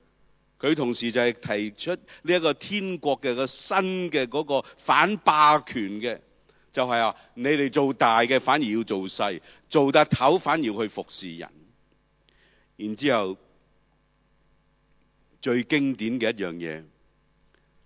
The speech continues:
就係馬可福音十二章十三至十七節所記載嘅，有法利賽人同埋希律黨嘅人到耶穌嗰處，要套佢嘅說話嚟到陷害佢。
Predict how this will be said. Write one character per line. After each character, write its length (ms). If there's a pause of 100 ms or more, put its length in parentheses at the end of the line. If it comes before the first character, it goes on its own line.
就 120
係 40
馬 280
可 160
福 180
音 220
十 140
二 440
章 380 (400)
十 180
三 260
至 160
十 220
七 380
節 40
所 240
記 200
載 260
嘅， 140 (1300)
有 240
法 240
利 220
賽 180
人 140
同 120
埋 160
希 140
律 80
黨 340
嘅 40
人 160
到 100
耶 180
穌 200
嗰 120 (280)
處， 40 (260)
要 180
套 240
佢 280
嘅 120
說 200
話 160
嚟 140
到 80
陷 220
害 200
佢。 280